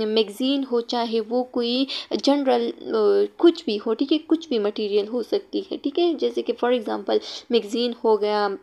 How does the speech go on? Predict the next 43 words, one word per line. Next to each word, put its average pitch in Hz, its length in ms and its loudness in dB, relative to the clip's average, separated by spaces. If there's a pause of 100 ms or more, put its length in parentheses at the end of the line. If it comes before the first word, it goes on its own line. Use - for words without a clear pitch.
(100)
for 233 80 4
example 226 440 -2
न्यूज़पेपर 208 680 -2
हो 226 200 4
गया, 208 300 0
ठीक 247 220 -6
है। 254 40 0
इसके 233 220 -8
साथ 226 240 -2
साथ 226 200 -2
डिफरेंट 214 400 0
नॉवेल्स 247 380 2
हो 233 100 -2
सकते 208 540 -2
हैं, 202 120 4 (320)
इसके 262 240 0
साथ 247 400 0
साथ 233 140 2
डिफरेंट 240 460 0
जो, 220 280 10
अ, 214 320 0
टेक्स्ट 269 360 2
बुक्स 233 280 -2
है 247 80 4
वो 214 220 6
भी 277 120 4
हो 226 180 0
सकते 208 360 -4
हैं, 220 160 -2
ठीक 262 160 -2
है। 311 60 2
ज़्यादातर 247 380 0
लोग 226 160 4
जो 233 100 -4
है 233 120 -2
ना 240 100 -6
वो 220 160 2
बुक्स 233 280 -4
के 226 100 0
बहुत 226 240 0
शौकीन 269 440 0
होते 208 240 -2
हैं, 262 180 0